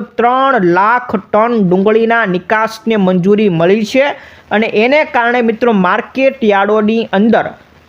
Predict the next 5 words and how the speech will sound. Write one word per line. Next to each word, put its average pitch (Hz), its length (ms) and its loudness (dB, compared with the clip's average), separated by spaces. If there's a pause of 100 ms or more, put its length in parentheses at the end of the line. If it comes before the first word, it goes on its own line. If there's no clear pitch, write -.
(160)
ડુંગળીના 285 560 2 (180)
ભાવમાં 233 540 2
મિત્રો 226 380 0
વધારો 190 400 2 (140)
જોવા 180 320 2